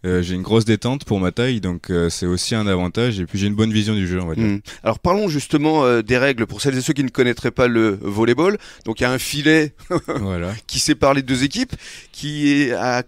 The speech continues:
Speaker 2: combien de mètres de haut ?
Speaker 1: En match, deux mètres quarante-trois.
Speaker 2: Deux mètres quarante-trois en match.
Speaker 1: Voilà.
Speaker 2: Mais alors en entraînement, je crois que vous le surélevez.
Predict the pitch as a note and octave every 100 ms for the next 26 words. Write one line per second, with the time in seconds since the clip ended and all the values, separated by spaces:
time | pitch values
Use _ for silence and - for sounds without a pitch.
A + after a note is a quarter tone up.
0 | - D#3 D#3+ D#3+ D3 D3+ - D3+ E3+ A2
1 | G#2+ A#2+ - G#2 G#2 G#2+ - G#2+ G2 -
2 | F#2+ A#2 - - G#2+ E3+ F3 - E3+ D3+
3 | D3 D3 C#3 A#2 - - _ F#2+ F2 D#2+
4 | - A2+ A#2 A2 D3 D#3+ E3+ F3+ A3 F3
5 | C3+ C#3 - G3+ F#3 E3